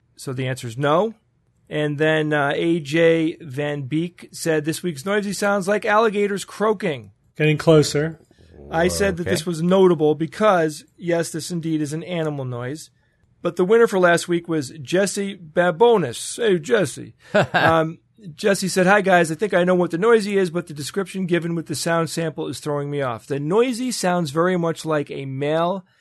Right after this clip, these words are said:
Speaker 1: Anaraxis toad chirping. Perhaps he's being handled by the submitter and his son. Upon research, you can solicit noises from frogs by, or,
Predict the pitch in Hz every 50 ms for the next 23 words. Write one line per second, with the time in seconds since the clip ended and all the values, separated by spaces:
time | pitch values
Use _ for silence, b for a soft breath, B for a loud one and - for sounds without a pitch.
0 | _ _ _ _ _ _ - 151 165 170 160 160 165 165 170 - - - 170 160
1 | - - - - - 180 180 196 165 - - 135 123 - - 104 104 - 101 _
2 | _ _ _ _ _ _ _ _ 131 131 143 156 156 - - 165 147 135 165 156
3 | 151 147 131 139 151 156 156 156 151 139 147 139 139 139 131 - - 139 131 139
4 | 139 139 139 139 - 151 143 135 127 117 131 135 123 - - - 156 151 131 107
5 | 101 95 - _ _ _ _ - - 123 - - 156 160 165 160 147 156 175 175
6 | - - - 143 120 113 - - - - - _ _ _ _ _ _ _ _ _
7 | _ - 160 175 - - 175 170 165 170 _ _ _ _ - - - - 170 175
8 | 202 214 208 - 208 190 180 180 175 180 180 170 151 160 147 - - 156 151 127
9 | - - 160 160 147 143 139 135 120 110 131 143 131 135 - 147 135 127